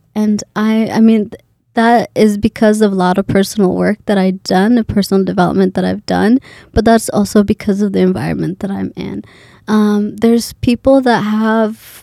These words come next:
different backgrounds and different experiences. Um, people from Bangladesh, my cohort, like, some are from Bangladesh, some are from Wisconsin, um,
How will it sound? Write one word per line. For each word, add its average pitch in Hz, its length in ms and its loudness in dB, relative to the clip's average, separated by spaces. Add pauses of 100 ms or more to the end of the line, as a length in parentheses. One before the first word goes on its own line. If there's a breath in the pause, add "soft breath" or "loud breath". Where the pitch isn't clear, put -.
different 233 480 0
backgrounds 262 840 2 (460 soft breath)
and 220 180 4
different 214 580 0
experiences. 254 1160 2 (380 soft breath)
Um, 202 480 2
people 240 320 2
from 196 300 -4 (100)
Bangladesh, 262 920 4
my 214 180 2
cohort, 226 760 0
like, 196 320 -6
some 226 240 0
are 214 120 0
from 196 280 -4
Bangladesh, 247 800 4 (320 loud breath)
some 226 300 0
are 214 220 2
from 185 440 0
Wisconsin, 240 1200 2 (340 loud breath)
um, 196 880 2